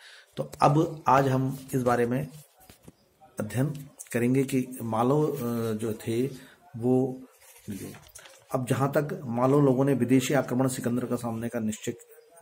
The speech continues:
कर लिया था, अनन्य उपासक थे ये। इन्होंने अपने परंपरागत पड़ोसी शत्रुओं के साथ, शत्रुओं के साथ, शत्रुओं के साथ मित्रता की। एक प्रकार से दुर्भाग्यवश शूद्रों की सेना मालव सेना से मिल जाती,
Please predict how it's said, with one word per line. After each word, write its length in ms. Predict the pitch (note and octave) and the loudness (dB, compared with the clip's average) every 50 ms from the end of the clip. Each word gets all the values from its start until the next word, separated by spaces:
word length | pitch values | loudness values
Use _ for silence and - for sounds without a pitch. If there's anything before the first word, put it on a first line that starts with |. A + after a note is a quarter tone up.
| - - - | -20 -12 -6
कर 80 | - G#2+ | -4 -2
लिया 220 | G#2+ A2 A2 A2 | -2 -2 -2 -4
था, 100 | A2 - | -4 -6
अनन्य 380 | - C3 B2+ B2+ C3 C3 C3 C3 | -4 0 2 4 4 6 6 4
उपासक 380 | A#2 - A#2+ A#2 A2+ - A#2 | 2 2 0 -2 -2 -4 -6
थे 260 | G#2+ - - - - | -8 -8 -12 -12 -10
ये। 180 | F2 E2 E2 - - - - - - - - - - - - - - - - - - - - _ - | -10 -10 -10 -12 -16 -20 -20 -20 -20 -18 -16 -16 -18 -18 -20 -20 -20 -20 -20 -20 -20 -20 -14 _ 2
इन्होंने 280 | D3 C#3+ D3 D3 D3 D#3 | 4 6 8 8 6 4
अपने 240 | C#3+ C#3+ D3+ D3 C#3+ | 2 2 2 2 2
परंपरागत 960 | C#3+ C3+ B2 B2 B2 B2 C3 C3 C3+ C#3 C3+ D#3+ D#3 D3+ D3 - - - - _ _ _ _ - | 4 4 4 4 4 4 4 4 4 4 4 0 -2 -2 -4 -8 -8 -14 -20 _ _ _ _ 2
पड़ोसी 300 | - C3 B2+ B2+ - D3 | 4 6 6 6 4 0
शत्रुओं 280 | C#3 - - C3+ C3 A#2 | -2 -2 -2 -2 -2 0
के 60 | C3 | 0
साथ, 420 | C3 - C#3+ B2 B2 A#2+ A#2+ A#2+ A#2+ - | 0 0 0 0 0 0 -2 -2 -2 -2
शत्रुओं 280 | C3+ B2 - B2 A#2+ | -4 -4 -2 -2 -2
के 60 | A#2 B2 | -2 0
साथ, 340 | - C3 C3 - A#2+ A#2+ | 0 0 -2 0 -2 -2
शत्रुओं 420 | A#2 - B2 - B2 B2+ - C3 B2+ | 0 0 -2 0 0 -2 0 0 0
के 60 | B2+ | 0
साथ 160 | B2 B2 A2+ | 0 -2 -4
मित्रता 460 | A2 A#2 A2 A2 G#2+ - A2 - B2+ | -4 -4 -6 -6 -4 -6 -4 -2 -2
की। 240 | B2 A#2+ - B2+ B2 | -2 0 2 2 2
एक 120 | A#2+ B2 - | 0 0 -4
प्रकार 240 | A#2+ - - A#2+ | -6 -4 -4 -4
से 160 | A2 B2 B2 A#2 | -2 0 -2 -2
दुर्भाग्यवश 540 | G#2+ B2+ A#2 A2 B2 B2+ - C#3+ C#3 C3 | 0 -2 0 0 0 0 4 4 4 4
शूद्रों 420 | - - A2 A#2 A#2+ B2 - - B2+ | 2 0 -2 0 0 0 0 -2 -2
की 160 | - C3+ C3 | 0 0 0
सेना 280 | B2 - B2 B2 B2 A#2 | 0 0 0 2 2 0
मालव 300 | A2+ A2 A2+ A#2 A#2+ A#2+ | 0 -2 -2 -2 -2 -2
सेना 260 | - B2+ A#2 B2 A#2 | -2 -2 -2 -2 -2
से 120 | G#2+ B2 | -2 -4
मिल 200 | A2 A2+ A#2 A2 | -4 -4 -4 -4
जाती, 400 | A2 A#2 A2 - - A#2+ G#2 G#2 | -4 -6 -4 0 0 0 0 -2